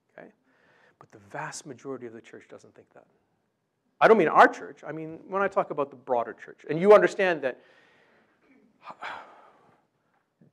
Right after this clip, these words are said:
are you really comfortable to say anybody who's a Roman Catholic cannot be saved and cannot be a believer? I can't say that. I don't have the office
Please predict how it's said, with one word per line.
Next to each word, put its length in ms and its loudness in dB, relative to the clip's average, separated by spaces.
are 120 0
you 260 -6
really 380 -6
comfortable 480 -10
to 40 -16
say 360 -2
anybody 380 -8
who's 180 -10
a 40 -12
Roman 220 -10
Catholic 380 -18
cannot 600 -12
be 120 -18
saved 520 -18
and 120 -20
cannot 460 -18
be 300 -20
a 60 -20
believer? 500 -18
I 100 -12
can't 320 -16
say 220 -20
that. 120 -20
I 60 -16
don't 160 -18
have 220 -16
the 220 -18
office 600 -8